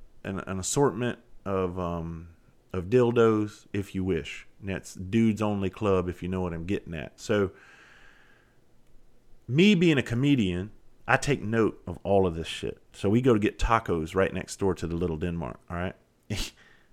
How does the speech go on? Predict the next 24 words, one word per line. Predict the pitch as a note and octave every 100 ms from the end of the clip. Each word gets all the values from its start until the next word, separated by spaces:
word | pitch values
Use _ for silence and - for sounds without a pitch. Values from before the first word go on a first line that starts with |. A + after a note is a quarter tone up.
| - _ - -
You | G#2+
gotta | B2+ B2
think | - A#2 - _ _ _ _ _ _ _ G#2+
that | A#2+ A#2+ - _ _ _ -
I | A2+
got | C#3 G#2
a |
speech | - - C3 - -
the | G2
next | G2 G2
day. | G2+ F2
I | - G2
gotta, | G#2 - -
I | G2+
gotta | G#2+ G2
talk | A2+ G2+ -
to | - F#2 F2 -
a | E2+
lot | F#2 F#2
of | E2
the, | F2 E2+
uh, | D#2+ D#2
guys | F#2 F#2 F2+
from | - E2+ D#2